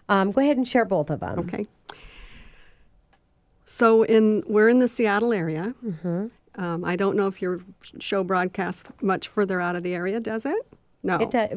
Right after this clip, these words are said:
Speaker 1: well,
Speaker 2: little
Speaker 1: we've got
Speaker 2: bit.
Speaker 1: people listen online all over, yes.
Speaker 2: All over, but
Speaker 1: Yeah.
Speaker 2: primarily
Speaker 1: But
Speaker 2: we're in
Speaker 1: primary
Speaker 2: Puget
Speaker 1: here.
Speaker 2: Sound, right?
Speaker 1: Mm-hmm.
Speaker 2: So the cost today for one hour of somebody to come in your home and give you some help is thirty dollars an hour.
Speaker 1: Mm-hmm.
Speaker 2: So if you need an eight-hour shift,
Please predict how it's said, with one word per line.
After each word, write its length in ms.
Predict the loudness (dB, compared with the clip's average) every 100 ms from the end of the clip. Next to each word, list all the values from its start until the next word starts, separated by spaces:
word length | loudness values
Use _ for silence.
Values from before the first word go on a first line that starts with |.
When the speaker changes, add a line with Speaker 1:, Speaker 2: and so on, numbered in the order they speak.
| -10 -6
Speaker 1:
well, 240 | 0 4
Speaker 2:
little 160 | 6 6
Speaker 1:
we've 40 |
got 80 | 4
Speaker 2:
bit. 60 | 2
Speaker 1:
people 200 | 2 0
listen 280 | 0 0 0
online 440 | 0 0 0 0
all 220 | 0 0
over, 260 | -2 -2 -4
yes. 180 | -2 2
Speaker 2:
All 240 | 4 4
over, 300 | 2 -2 -4
but 100 | -4
Speaker 1:
Yeah. 100 | -4
Speaker 2:
primarily 500 | -2 0 4 4 6
Speaker 1:
But 100 | 4
Speaker 2:
we're 100 | 4 4
in 40 |
Speaker 1:
primary 240 | 4 4 4
Speaker 2:
Puget 160 | 6 6
Speaker 1:
here. 80 | 4
Speaker 2:
Sound, 420 | -6 -6 -6 -8
right? 140 | -6 -6
Speaker 1:
Mm-hmm. 180 | -6 -8 -12 -20 -20 -20 _ _
Speaker 2:
So 260 | -4 4 4
the 100 | 4
cost 520 | 0 2 2 0 -6 -14 _ _ _ _ -2
today 560 | 0 0 -2 -4 -10 _ _ _
for 200 | -8 -4
one 280 | 2 4 4
hour 400 | 4 4 4 2
of 180 | -2 -2
somebody 380 | 0 0 0
to 80 | 0
come 220 | -2 0
in 80 | 0
your 140 | 2 2
home 340 | 0 0 0 -2
and 260 | -2 0
give 100 | 0
you 100 | 0
some 220 | 0 -2 -2
help 260 | -2 -4 -4
is 200 | -8 -4
thirty 300 | 0 4 2
dollars 380 | 2 -2 -4
an 100 | -2
hour. 300 | -4 -4 -6 -6
Speaker 1:
Mm-hmm. 1500 | -4 -2 -4 -6 -10 -20 _ -20 -20 _ _ _ _ -14 -6
Speaker 2:
So 160 | -4
if 100 | -2
you 80 | 0
need 200 | 2 2
an 160 | 0 0
eight-hour 460 | 4 4 4 2 0
shift, 520 | -2 -2 -4 -12